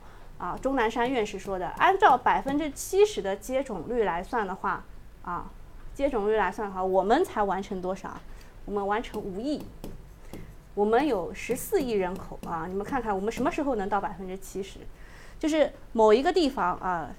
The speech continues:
对吧？出了，出了一个疫苗以后，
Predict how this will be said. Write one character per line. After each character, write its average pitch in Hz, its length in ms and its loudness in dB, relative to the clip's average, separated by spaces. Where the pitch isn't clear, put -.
对 - 60 -14
吧？ 175 260 -2
出 262 140 0
了， 247 160 6
出 285 180 0
了 277 80 8
一 233 100 4
个 220 160 6
疫 269 100 0
苗 190 240 4
以 175 100 -2
后， 208 300 -2